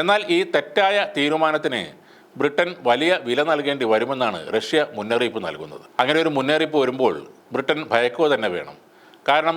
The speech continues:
റഷ്യയുടെ ആക്രമണത്തെ പ്രതിരോധിക്കാനുള്ള കരുത്ത് ബ്രിട്ടനെന്നല്ല അമേരിക്കയ്ക്ക് പോലും തൽക്കാലമില്ല. ബ്രിട്ടനിലേത് ഉൾപ്പെടെ നാൽപത്തിരണ്ട് നാറ്റോ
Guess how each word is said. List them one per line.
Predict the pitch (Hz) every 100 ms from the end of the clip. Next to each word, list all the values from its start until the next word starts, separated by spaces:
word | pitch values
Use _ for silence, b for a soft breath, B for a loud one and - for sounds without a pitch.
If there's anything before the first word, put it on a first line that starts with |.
| 147
റഷ്യയുടെ | - 180 175 165 127
ആക്രമണത്തെ | 131 156 156 151 147
പ്രതിരോധിക്കാനുള്ള | 120 113 143 147 143 131 127 120
കരുത്ത് | 101 - 101 73 - 104
ബ്രിട്ടനെന്നല്ല | 120 127 156 156 117 104 110 117
അമേരിക്കയ്ക്ക് | 131 156 156 147 127
പോലും | 110 107 110
തൽക്കാലമില്ല. | 95 107 98 85 - - - B B B B B B -
ബ്രിട്ടനിലേത് | 131 165 180 185 180 135
ഉൾപ്പെടെ | 131 151 120 73 - B -
നാൽപത്തിരണ്ട് | 127 156 175 175 170 165 160
നാറ്റോ | 127 139 -